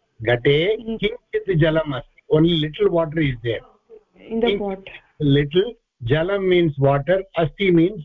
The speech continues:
Speaker 1: available. Chintayati. It thinks. "कथम् अहं जलं पिबामि?" How will I drink water? Then it was ekam upayam karoti. It thinks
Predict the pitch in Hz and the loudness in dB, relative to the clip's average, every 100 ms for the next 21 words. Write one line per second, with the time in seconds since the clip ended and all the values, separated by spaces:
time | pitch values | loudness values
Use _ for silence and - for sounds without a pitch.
0 | - 139 135 131 117 127 190 220 _ _ | -8 -2 0 0 -2 0 0 0 _ _
1 | _ _ _ _ - 202 196 185 170 180 | _ _ _ _ -2 0 2 0 2 0
2 | 165 147 151 151 139 117 _ 151 139 - | 0 -2 0 0 0 -4 _ -2 -2 -2
3 | 202 156 - - _ _ _ _ - 196 | -4 -4 -12 -20 _ _ _ _ -4 -2
4 | 190 277 262 214 220 190 196 196 151 165 | 2 2 4 2 0 2 2 0 0 0
5 | 151 147 139 147 143 _ _ _ _ _ | 0 0 0 -2 -2 _ _ _ _ _
6 | _ - 165 208 226 220 202 170 147 180 | _ -6 2 2 2 0 0 0 0 0
7 | 156 123 117 113 131 123 - _ _ _ | 0 0 0 0 0 0 -6 _ _ _
8 | _ _ _ _ _ _ 143 160 143 147 | _ _ _ _ _ _ 0 2 0 -4
9 | - _ - 175 151 170 151 - _ _ | -8 _ -2 -2 2 2 2 -2 _ _
10 | _ - 160 175 220 214 226 160 147 190 | _ -4 -2 0 0 -2 -2 0 2 2
11 | 220 233 254 247 214 180 165 147 - _ | 2 2 0 -2 0 0 0 -4 -8 _
12 | _ _ _ - 143 - 170 220 | _ _ _ 0 0 2 0 2